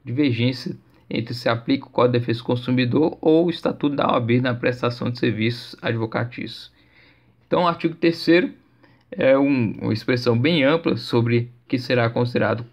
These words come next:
fornecedor, toda pessoa física ou jurídica, tanto pública ou privada, nacional ou estrangeira, bem como entes despersonalizados que desenvolvem atividades. Nesses verbos mencionados, atividades relacionadas a produtos e serviços.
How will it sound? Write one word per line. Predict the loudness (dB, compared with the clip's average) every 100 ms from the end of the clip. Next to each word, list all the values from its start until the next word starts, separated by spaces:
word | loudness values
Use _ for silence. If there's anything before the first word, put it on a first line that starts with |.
| _ 0
fornecedor, | 2 2 0 0 2 2 2 -4 _ _ _ 0
toda | 2 2
pessoa | 0 0 0
física | -2 0 0
ou | 2
jurídica, | 2 2 2 -2 -4 -8 _ _ _ _
tanto | -4 -4
pública | 0 4 4 4
ou | -2
privada, | 0 2 2 2 2
nacional | 0 0 0 2
ou | 2
estrangeira, | 0 0 2 2 2 -2 -6 -20 -20 -4
bem | 0 0
como | 0 0 2
entes | 2 0
despersonalizados | -6 -6 -8 -4 -2 0 0 0 0 -2 -8
que | -2 2 2
desenvolvem | 2 0 2 2 0 -2
atividades. | -4 -4 0 2 0 -2 0
Nesses | 0 0 -2 0
verbos | 2 2 2 0
mencionados, | -2 -2 0 0 -2 -8 -14 -20 -20 _
atividades | -6 -4 0 2 2 2
relacionadas | 0 0 0 0 0
a | 0
produtos | 0 0 2 0 -2
e | -2
serviços. | 0 0 -2 -4